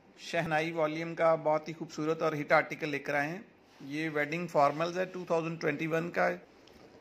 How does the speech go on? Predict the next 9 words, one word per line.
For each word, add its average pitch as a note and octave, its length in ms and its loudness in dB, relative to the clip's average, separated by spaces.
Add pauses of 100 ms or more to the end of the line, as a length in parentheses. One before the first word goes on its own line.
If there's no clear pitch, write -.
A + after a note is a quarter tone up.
(360)
बहुत D3 300 2
ही E3+ 60 -4
खूबसूरत D#3+ 600 0
और D#3+ 240 4
heavy C#3 260 0
ये E3+ 200 -4
collection E3 480 -4
है। F3 80 -6 (960)
ये D#3+ 220 -6